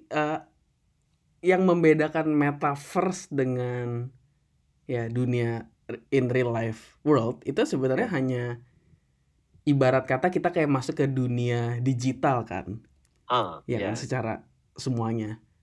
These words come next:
Speaker 1: Tapi yang di dalam sana sebenarnya apa yang sudah ada di real life world dijadiin digital juga kan?
Speaker 2: Well, it's,
Speaker 1: Basically.
Speaker 2: you can do whatever you want.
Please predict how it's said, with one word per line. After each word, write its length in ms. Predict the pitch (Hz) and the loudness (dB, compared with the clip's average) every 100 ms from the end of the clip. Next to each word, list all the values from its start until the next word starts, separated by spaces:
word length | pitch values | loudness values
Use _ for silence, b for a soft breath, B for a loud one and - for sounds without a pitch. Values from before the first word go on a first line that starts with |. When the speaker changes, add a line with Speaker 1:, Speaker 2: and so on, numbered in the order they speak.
| _ _ | _ _
Speaker 1:
Tapi 240 | 135 185 | -4 0
yang 100 | 208 | 2
di 80 | 196 | 4
dalam 260 | 151 131 131 | 6 6 4
sana 200 | 143 170 | 2 0
sebenarnya 720 | 202 131 120 131 165 190 190 - _ _ _ _ _ _ _ _ _ _ _ _ - | 0 0 0 2 2 0 -4 -14 _ _ _ _ _ _ _ _ _ _ _ _ -2
apa 220 | 139 160 | 0 4
yang 120 | 170 | 4
sudah 180 | 165 143 | 6 4
ada 200 | 127 127 | 4 2
di 560 | 123 123 123 120 120 120 - _ | 2 2 0 -2 -2 -4 -8 _
real 240 | - 131 131 | -2 4 4
life 180 | 123 123 | 2 2
world 220 | 151 156 | 2 2
dijadiin 380 | 151 127 120 127 | 2 2 4 4
digital 360 | 123 117 113 117 | 2 0 0 2
juga 200 | 147 117 | 4 2
kan? 300 | 123 147 - - _ _ _ _ _ _ B B B B B | 4 2 2 -8 _ _ _ _ _ _ B B B B B
Speaker 2:
Well, 200 | 139 156 | 4 6
it's, 160 | 139 135 | 6 4
Speaker 1:
Basically. 480 | 127 131 120 117 - _ _ _ _ - - - - _ _ _ | 2 2 0 -2 -18 _ _ _ _ -20 -20 -20 -20 _ _ _
Speaker 2:
you 160 | 131 | -10
can 240 | 131 147 127 | -4 -4 0
do 80 | 165 | 2
whatever 380 | 135 127 127 | 2 0 -2
you 180 | 139 127 | -2 -2
want. 320 | 123 175 175 | -2 -2 -6